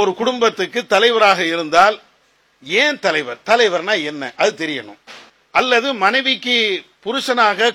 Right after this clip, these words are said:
கணவனாக நாம் இருக்கிறோம் என்றால் அதனுடைய பொறுப்பு என்ன, அதனுடைய நிலைப்பாடுகள் என்ன அது தெரியணும். ஒரு கடைக்கு முதலாளி என்றால் அந்த முதலாளின்னா என்னன்னு தெரியணும். இது தெரியாம இருந்தா பொதுவாக ஒரு பேச்சு நம்ம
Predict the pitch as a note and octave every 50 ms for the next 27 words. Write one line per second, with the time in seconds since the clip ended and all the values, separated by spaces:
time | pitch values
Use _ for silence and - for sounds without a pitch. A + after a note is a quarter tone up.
0 | - F#3+ G#3 B3+ C4+ C4+ B3+ B3+ B3 A3+ A#3 A3+ G#3+ G#3 G#3 F#3 G3 G#3+ F#3+ G3+
1 | G#3 G3 F3+ E3+ E3 E3 D#3 D#3 E3+ G3 A#3 B3 G3 - _ _ _ _ _ _
2 | _ - D#3+ G3 B3 C#4 C4+ C4+ B3+ A#3+ A#3+ A#3 A3+ A3+ A3 - G3+ A3+ B3 E3+
3 | D3 F#3+ G3 F#3 F3 D#3+ D#3 D#3 E3 F3 F3+ F#3+ F#3+ _ _ _ _ _ _ _
4 | _ _ _ - - G3 A#3+ C#4 B3+ B3 A#3 A3 A3 G#3 G3 F3+ F#3 G#3+ C4+ C#4+
5 | C4+ A#3+ B3 A#3+ A3 G#3+ G3+ F#3+ F#3 F3 F3 F3+ F3+ F3+ F3+ F3+ - - D#3+ F#3+
6 | B3+ C4+ F#3+ - B3 A3 G#3+ E3+ C#3+ B2 A#2 A#2+ _ _ _ _ _ _ _ _
7 | _ _ _ _ _ _ _ _ _ _ _ _ - - A#3 A#3 - - G3+ A3
8 | B3+ C#4 - - C4+ A3+ G3 G#3 B3 C4 B3+ B3+ B3 A3+ G#3 G3 F3+ E3+ F3 G#3
9 | A#3 C4 B3+ - _ - F3+ B3+ B3+ C#4+ D4 C4 C#4 C4+ C4 B3+ A#3+ A3+ A3+ C4
10 | B3 G3+ G3+ A3 A3 G#3+ D#3+ E3+ D#3 D#3 C#3 B2 A#2 - _ _ _ _ _ _
11 | _ _ _ _ _ _ _ _ _ _ - D3+ D#3 E3 D#3+ - F#3+ G#3 A#3+ B3+
12 | C4 B3+ B3 B3 B3 A3+ G3 F3+ F3 E3+ E3 D3+ C#3+ C#3 C#3 C#3 C#3+ C#3+ C#3 C#3+
13 | D3 - _ _ _ _ _ _ - D#3+ F#3+ G#3+ G#3+ A3 A3 A3 G#3 G3+ A#3 A3
14 | F#3+ F#3 E3 C#3+ - E3+ G3 G#3 G3 - - A3+ G#3 F3+ D#3+ E3 E3